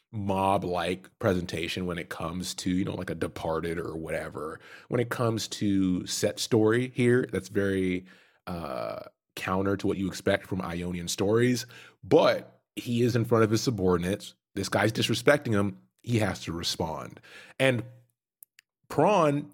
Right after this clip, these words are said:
says that, you know, s-, not only is he calling him washed up, he says he's spoiled. He says anyone can do your job. And Set basically is like, "All right, dude, one v one me then." <laughs> He's like, "Fucking one v one me."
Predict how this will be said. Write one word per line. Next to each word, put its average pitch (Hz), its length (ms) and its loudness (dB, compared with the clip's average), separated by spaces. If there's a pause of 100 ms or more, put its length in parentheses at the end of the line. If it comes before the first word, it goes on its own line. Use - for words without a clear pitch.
says 110 420 4
that, 98 240 4
you 95 60 -4
know, 80 80 -6
s-, - 220 -8
not 135 140 2
only 127 360 4
is 98 100 0
he 104 60 0
calling 90 260 0
him 87 60 -6
washed 78 260 -4
up, 95 220 0 (220)
he 85 120 -14
says 117 320 2
he's 113 160 0
spoiled. 90 540 2 (200)
He 92 60 -10
says 90 260 -4
anyone 107 540 2
can 95 160 -2
do 95 100 4
your 92 180 4
job. 76 540 -8 (400)
And 117 220 2
Set 110 360 2
basically - 460 -2
is 90 100 -2
like, 92 200 -4
"All 139 80 4
right, 117 180 4
dude, 92 200 0
one 107 240 2
v 104 100 4
one 82 220 0
me 78 80 -14
then." - 240 -18 (540)
<laughs> - 760 4
He's 196 220 4
like, 160 200 4
"Fucking 156 340 4
one 120 200 4
v 113 120 4
one 92 240 -2
me." - 120 -14